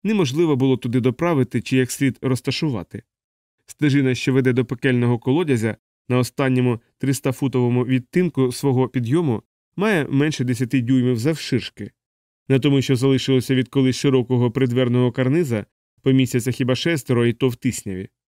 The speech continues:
Кажуть, буцімто Паналал Мудрий, вигостривши свій розум медитацією усілякими формами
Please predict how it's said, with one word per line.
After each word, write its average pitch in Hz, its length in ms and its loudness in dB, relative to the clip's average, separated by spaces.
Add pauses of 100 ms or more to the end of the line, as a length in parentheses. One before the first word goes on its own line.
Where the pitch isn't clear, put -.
(400)
Кажуть, 131 240 2
буцімто 127 440 0
Паналал 135 440 2
Мудрий, 120 460 0 (240)
вигостривши 131 560 2
свій 131 200 0
розум 123 400 0
медитацією 131 760 2
усілякими 127 640 0
формами 120 440 0